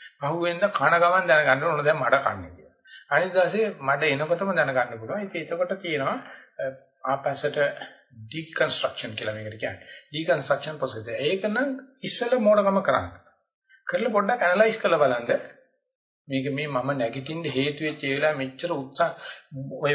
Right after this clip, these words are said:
නැගිටින එක නෙවෙයි, මුළු ජීවිතේ තියෙන ඕනම සංසියකදී මේ අපි වැඩ ගන්න උත්සන්න කරලානේ.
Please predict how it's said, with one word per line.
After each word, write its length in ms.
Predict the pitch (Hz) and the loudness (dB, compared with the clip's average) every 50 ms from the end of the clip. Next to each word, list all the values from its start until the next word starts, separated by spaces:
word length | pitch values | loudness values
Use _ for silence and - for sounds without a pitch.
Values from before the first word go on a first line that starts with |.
| 139 | 0
නැගිටින 420 | 139 131 127 139 - 190 226 240 254 | 2 2 2 2 2 0 0 0 0
එක 100 | 240 233 | 0 2
නෙවෙයි, 260 | 214 220 214 151 127 | 2 2 2 0 0
මුළු 260 | 127 127 143 160 190 196 | 0 -2 -2 -2 -2 -2
ජීවිතේ 460 | 180 151 160 175 190 202 202 208 196 | -2 -4 -4 -4 -4 -2 -2 -2 -2
තියෙන 160 | 190 226 226 226 | -2 -2 0 0
ඕනම 640 | 190 175 180 190 196 208 220 240 254 269 277 269 254 | 2 2 2 2 0 2 2 4 4 6 6 4 4
සංසියකදී 720 | 196 170 170 180 190 196 220 220 220 220 220 196 220 214 | 2 2 2 2 0 0 0 0 0 0 0 0 0 0
මේ 160 | 208 208 208 | 0 0 0
අපි 260 | 196 156 156 - 208 208 | 0 0 -2 -2 -2 0
වැඩ 220 | 214 196 160 151 180 | 4 4 4 6 6
ගන්න 300 | 190 190 202 202 208 226 233 | 4 4 4 4 2 2 0
උත්සන්න 440 | 214 196 - - 196 190 190 202 | -2 -2 -2 0 0 2 2 2
කරලානේ. 400 | 190 190 185 190 190 185 - - | 2 2 2 2 0 -2 -4 -8